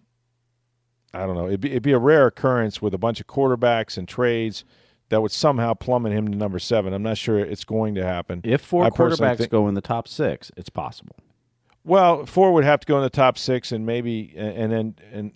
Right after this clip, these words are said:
Speaker 1: and then, you know, Cleveland would have to pass on him at four
Speaker 2: They'd have
Speaker 1: 'cause they
Speaker 2: to take
Speaker 1: two
Speaker 2: either Nelson or Chubb at that point.
Speaker 1: That's right.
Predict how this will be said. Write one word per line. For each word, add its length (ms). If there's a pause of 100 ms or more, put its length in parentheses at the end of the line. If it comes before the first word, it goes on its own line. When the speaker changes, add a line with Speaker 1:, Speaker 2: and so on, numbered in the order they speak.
Speaker 1:
and 160
then, 180
you 80
know, 80
Cleveland 480
would 100
have 220
to 80
pass 400
on 160
him 180
at 160
four 180
Speaker 2:
They'd 100
have 160
Speaker 1:
'cause 80
they 20
Speaker 2:
to 80
take 140
Speaker 1:
two 80
Speaker 2:
either 200
Nelson 440
or 80
Chubb 340
at 80
that 180
point. 320
Speaker 1:
That's 240
right. 320